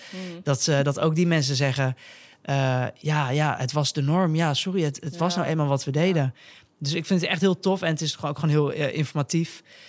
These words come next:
Speaker 2: Eh, het was voor mij het, het laatste zetje om met plant-based tennis te beginnen. Dus, eh, ik heb daar heel veel aan gehad. Dus dat is mijn leestip. Kijktip.
Speaker 1: Volgtip? Eh, volg of
Speaker 2: Oh.
Speaker 1: kijk. Nee, maakt niet uit.
Speaker 2: Oeh. Ehm,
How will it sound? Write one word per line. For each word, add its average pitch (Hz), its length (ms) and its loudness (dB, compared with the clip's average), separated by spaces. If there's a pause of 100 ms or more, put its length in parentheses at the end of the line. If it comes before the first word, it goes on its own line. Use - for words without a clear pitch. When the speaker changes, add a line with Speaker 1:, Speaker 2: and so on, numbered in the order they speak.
(140)
Speaker 2:
Eh, 135 380 0
het 139 100 -2
was 151 160 0
voor 160 100 -2
mij 170 140 2
het, 156 280 -2
het 143 200 -4
laatste 156 280 0
zetje 156 360 0
om 151 120 0
met 147 180 0
plant-based 147 320 2
tennis 147 220 2
te 156 60 -6
beginnen. 143 440 0 (260)
Dus, 139 240 -8
eh, 139 80 -2
ik 135 100 -6
heb - 240 -6
daar 156 200 2
heel 147 180 2
veel 143 160 -2
aan 139 140 0
gehad. 117 340 -6
Dus 143 100 -4
dat 170 100 2
is 160 80 -2
mijn 139 160 2
leestip. 202 520 -2 (920)
Kijktip. 208 280 0
Speaker 1:
Volgtip? 170 400 0 (100)
Eh, 262 100 -16
volg 202 260 -8
of 175 120 2
Speaker 2:
Oh. - 60 -12
Speaker 1:
kijk. 180 400 -10
Nee, 226 100 -12
maakt 190 140 -10
niet 156 100 -10
uit. 202 240 -14
Speaker 2:
Oeh. 156 280 2 (640)
Ehm, 151 720 2